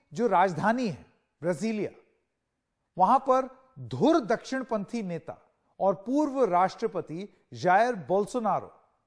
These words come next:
के समर्थकों ने जमकर उत्पात मचाया हुआ है।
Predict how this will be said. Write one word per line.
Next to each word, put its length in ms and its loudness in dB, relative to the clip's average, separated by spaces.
के 100 0
समर्थकों 720 -2
ने 140 -4
जमकर 420 2
उत्पात 580 -2
मचाया 340 0
हुआ 260 -4
है। 160 -16